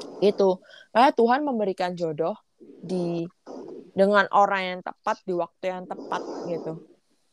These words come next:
Kalau kamu mau milih bunga yang lain, oke, lavender warna biru, oh ya udahlah, terserah, gue ambil satu aja, gue capek milih-milih, semuanya sama-sama aja.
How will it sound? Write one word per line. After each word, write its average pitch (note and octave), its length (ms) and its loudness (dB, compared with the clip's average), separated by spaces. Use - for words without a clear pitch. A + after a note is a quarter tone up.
Kalau G#3+ 320 6
kamu B3+ 220 0
mau D#4 160 -4
milih C4 400 -6
bunga F#3+ 240 -4
yang F#3 240 -4
lain, A#3 320 -4
oke, - 320 -4
lavender G#3 400 -6
warna G#3 240 -4
biru, G3 320 -4
oh G#3+ 160 -4
ya F3+ 160 0
udahlah, A3 240 -4
terserah, A3 400 -8
gue G3+ 80 0
ambil F#3 240 -2
satu F3+ 320 -8
aja, G3+ 160 -2
gue G3+ 160 -6
capek - 400 -6
milih-milih, F3+ 480 -2
semuanya F3+ 320 -2
sama-sama D#3 640 -4
aja. D3+ 320 2